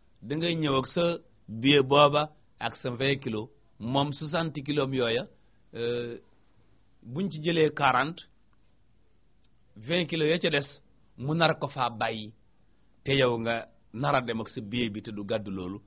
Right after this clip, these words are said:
rikk waaye bul ko def. Wallahu fi awni al-abdi ma dama al-abdu fi awni axi.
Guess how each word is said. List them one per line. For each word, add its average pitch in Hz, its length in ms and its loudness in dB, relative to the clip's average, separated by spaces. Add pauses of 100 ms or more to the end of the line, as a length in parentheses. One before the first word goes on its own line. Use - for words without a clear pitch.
(340)
rikk 196 260 -2
waaye 101 180 0
bul 85 220 -8
ko - 100 -12
def. 67 160 -12 (380)
Wallahu 113 560 0
fi 107 240 -8
awni 95 280 -4
al-abdi 98 500 -6 (300)
ma 92 200 -6
dama 85 300 -8
al-abdu 82 380 -10
fi - 180 -14
awni 78 220 -14
axi. - 280 -16